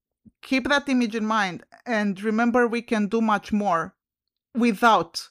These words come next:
inflicting, creating a situation where World War Three would become a reality. There's, Putin is not insane. He is evil, but he knows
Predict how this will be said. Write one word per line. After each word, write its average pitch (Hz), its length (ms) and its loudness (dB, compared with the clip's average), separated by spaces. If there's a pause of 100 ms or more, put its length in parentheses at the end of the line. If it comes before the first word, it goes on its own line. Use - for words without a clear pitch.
inflicting, 190 680 -4 (280)
creating 196 480 -2 (120)
a 185 60 -6
situation 190 580 -4
where 175 300 -4
World 185 380 -4
War 185 100 -2
Three 180 340 -4
would 175 220 -8
become 180 320 -2
a 175 80 -6
reality. 160 640 -6 (200)
There's, 262 440 0 (280)
Putin 269 320 -2
is 226 140 -4
not 208 260 0
insane. 196 480 -6
He 208 200 -4
is 185 120 -8
evil, 277 540 0
but 196 300 0 (360)
he 277 160 2
knows 214 540 2